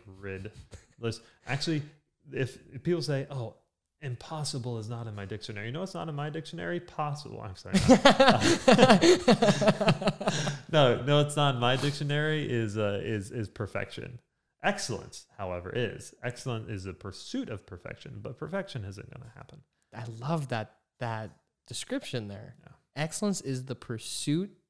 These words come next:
Speaker 2: of perfection.
Speaker 1: Mm-hmm.
Speaker 2: That's really good.
Speaker 1: Yeah.
Speaker 2: That, that, that is not a description I have heard, but I love it.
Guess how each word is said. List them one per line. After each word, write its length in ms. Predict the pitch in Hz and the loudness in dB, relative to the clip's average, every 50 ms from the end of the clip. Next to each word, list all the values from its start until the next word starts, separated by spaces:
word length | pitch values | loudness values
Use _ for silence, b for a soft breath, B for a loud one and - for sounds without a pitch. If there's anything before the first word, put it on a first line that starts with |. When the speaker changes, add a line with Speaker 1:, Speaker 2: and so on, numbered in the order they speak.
| _ | _
Speaker 2:
of 200 | 123 120 120 120 | -8 -8 -8 -8
perfection. 720 | - - 120 113 - - 92 104 - - - - - - - _ - | -10 -14 -14 -14 -12 -16 -16 -16 -16 -18 -20 -18 -20 -20 -20 _ -20
Speaker 1:
Mm-hmm. 200 | 113 104 143 196 208 _ _ _ _ _ _ _ _ _ _ _ | -20 -20 -20 -20 -20 _ _ _ _ _ _ _ _ _ _ _
Speaker 2:
That's 200 | 110 123 - - | -14 -14 -12 -10
really 240 | 110 101 95 85 80 | -8 -8 -8 -8 -10
good. 240 | 76 82 76 73 73 | -12 -14 -16 -14 -14
Speaker 1:
Yeah. 80 | - - 104 _ _ _ _ _ | -16 -16 -16 _ _ _ _ _
Speaker 2:
That, 280 | 107 113 113 - _ - | -12 -12 -12 -12 _ -12
that, 280 | 123 123 131 135 131 | -2 0 2 2 2
that 200 | 127 131 131 127 | 2 2 2 2
is 120 | 113 110 113 | 0 -2 -4
not 320 | 117 117 117 113 117 113 | -4 -2 -2 0 -2 -2
a 40 | 113 | -4
description 400 | 107 110 - - 110 104 - 104 | -6 -8 -8 -8 -10 -8 -8 -10
I 80 | 98 101 | -10 -8
have 100 | 98 101 | -10 -10
heard, 220 | - 104 95 92 | -12 -12 -12 -10
but 80 | 101 92 | -10 -12
I 60 | 95 | -12
love 340 | 101 101 101 98 98 117 127 | -12 -12 -16 -16 -16 -16 -16
it. 120 | 139 - | -18 -20